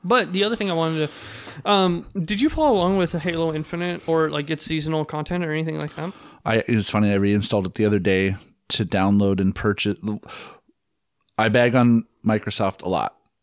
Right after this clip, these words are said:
Speaker 2: okay, because I'm, <clears throat> I broke up with them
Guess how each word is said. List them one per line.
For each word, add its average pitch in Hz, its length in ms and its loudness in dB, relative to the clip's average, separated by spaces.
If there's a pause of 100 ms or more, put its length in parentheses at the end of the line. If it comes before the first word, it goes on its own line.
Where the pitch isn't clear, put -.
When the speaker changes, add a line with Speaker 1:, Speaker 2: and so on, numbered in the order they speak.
(280)
Speaker 2:
okay, 87 280 -2
because 107 260 0
I'm, 98 300 2 (160)
<clears throat> - 1200 -8
I 110 80 0
broke 120 240 4
up 135 160 0
with 104 140 -6
them 78 240 -6